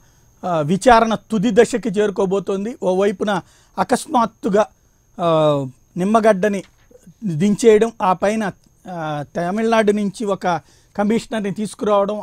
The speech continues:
ఆయనకు అపాయింట్‌మెంట్ ఇచ్చేయటం, ఇవన్నీ నిమిషాల మీద జరిగిపోయినటువంటి తంతు. అదే సందర్భంలో ఇది రాజ్యాంగబద్ధంగా చెల్లుబాటు అవుతుందా, చట్టబద్ధంగా చెల్లుబాటు అవుతుందా, ఈ రెండు అంశాలే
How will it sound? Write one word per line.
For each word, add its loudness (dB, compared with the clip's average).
ఆయనకు -6
అపాయింట్‌మెంట్ -6
ఇచ్చేయటం, -6
ఇవన్నీ 2
నిమిషాల 2
మీద -4
జరిగిపోయినటువంటి -4
తంతు. -8
అదే 6
సందర్భంలో 0
ఇది 0
రాజ్యాంగబద్ధంగా 0
చెల్లుబాటు 0
అవుతుందా, -4
చట్టబద్ధంగా -2
చెల్లుబాటు -4
అవుతుందా, -14
ఈ -8
రెండు -8
అంశాలే -6